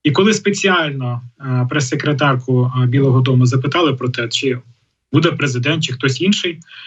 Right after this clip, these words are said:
вона заявила, що вона не володіє інформацією для того, щоб її оприлюднити.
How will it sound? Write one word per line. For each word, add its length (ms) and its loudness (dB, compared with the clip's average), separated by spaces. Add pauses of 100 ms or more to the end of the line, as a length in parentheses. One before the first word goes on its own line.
(180)
вона 140 2
заявила, 360 -2
що 180 -4
вона 300 -2
не 140 0
володіє 540 0
інформацією 800 0
для 120 -10
того, 320 -4
щоб 300 -2
її 200 2
оприлюднити. 680 0